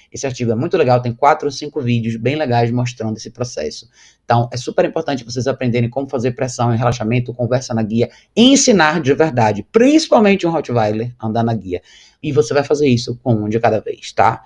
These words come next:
Não sei se você tá saindo com os dois juntos, porque pelo que você explicou, os dois tão com o mesmo problema. E esse é um dos grandes lances, por que que eu não advogo pela ideia de criar dois cachorros juntos ao mesmo tempo.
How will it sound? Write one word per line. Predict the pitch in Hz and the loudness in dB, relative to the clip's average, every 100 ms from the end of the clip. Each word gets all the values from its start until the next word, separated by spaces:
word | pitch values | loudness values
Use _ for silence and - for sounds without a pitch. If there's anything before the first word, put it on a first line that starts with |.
| _ _ | _ _
Não | 127 | 0
sei | 123 | 0
se | 123 | 0
você | 117 120 | -4 -2
tá | 123 | -2
saindo | - 104 143 | 0 0 2
com | 185 | 2
os | 175 | 4
dois | 165 160 | 4 4
juntos, | 160 156 - | 0 -2 -10
porque | - 123 | -14 -14
pelo | 120 143 | -4 -4
que | 120 | -4
você | 123 | -8
explicou, | 131 143 131 123 | -8 -6 0 2
os | 117 | 2
dois | 101 139 156 | 2 2 2
tão | 147 | -2
com | 123 | -2
o | |
mesmo | 120 120 | 0 0
problema. | 110 101 127 147 110 - - - - - - | -2 -2 0 0 -2 -6 -18 -20 -20 -20 2
E | 170 | 6
esse | 226 233 | 6 6
é | 208 | 0
um | 226 | 2
dos | 202 | 2
grandes | 160 190 208 | 0 -2 -4
lances, | 160 156 151 | -4 -6 -6
por | _ - _ | _ -20 _
que | 175 175 | -2 -2
que | - | -2
eu | 143 | -2
não | 143 139 165 | 0 -2 -2
advogo | 147 123 120 127 117 | -2 -2 0 2 0
pela | - 127 | -2 -2
ideia | 113 - 113 110 | -2 0 0 0
de | 110 | -2
criar | 113 113 113 135 | -6 -2 0 -2
dois | 123 107 123 123 | -4 -2 -2 -4
cachorros | 120 113 107 110 | -8 -8 -8 -8
juntos | 104 98 - | -8 -12 -10
ao | 107 | -8
mesmo | 107 107 | -8 -10
tempo. | - - _ | -12 -16 _